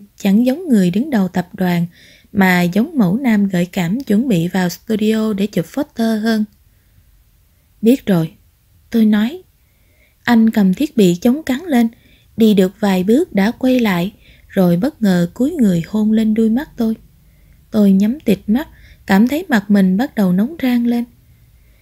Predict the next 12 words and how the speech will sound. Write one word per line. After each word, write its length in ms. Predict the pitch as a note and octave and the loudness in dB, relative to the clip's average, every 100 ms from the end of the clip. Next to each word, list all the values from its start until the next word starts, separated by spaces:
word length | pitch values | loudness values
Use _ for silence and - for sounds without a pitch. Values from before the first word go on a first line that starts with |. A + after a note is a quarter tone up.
| _ - | _ -2
Hành 260 | A3 G#3 | 2 4
vi 180 | A#3+ C4 | 4 2
thân 300 | - C#4 B3+ | 0 0 2
mật 140 | G#3 - | 2 2
như 140 | A#3+ A#3 | 0 2
này 280 | G3+ F#3 F3 | 2 2 0
có 100 | D4 | -4
hơi 260 | C#4 B3+ | 0 0
mới 220 | A#3+ C4 F4 | 0 -2 0
lạ 300 | G#3 E3+ G3 | 0 0 -2
với 120 | C#4 | -4
tôi, 260 | - A#3 | -2 -2